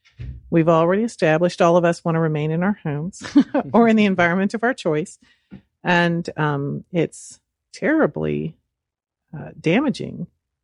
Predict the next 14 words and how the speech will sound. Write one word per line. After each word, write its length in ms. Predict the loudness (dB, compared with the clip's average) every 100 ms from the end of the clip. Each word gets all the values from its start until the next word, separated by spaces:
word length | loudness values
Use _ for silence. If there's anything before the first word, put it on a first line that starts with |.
| _ _ _ _ _
uh, 180 | -6 -6
for 160 | -2 -2
the 80 | 0
client 640 | 2 2 2 -2 -8 -16 _ _ -6
who's, 480 | -4 -6 -10 -16 -20 _ _ _ _ _ _ _ _ _
you 100 | -10
know, 120 | -8 -4
looks 280 | -4 -2 0
around 360 | 4 4 4
at 80 | 0
the 80 | -4
house 440 | -2 0 0 -2
and 340 | -2 -2 -4 -10
can't 400 | -2 0 0 -4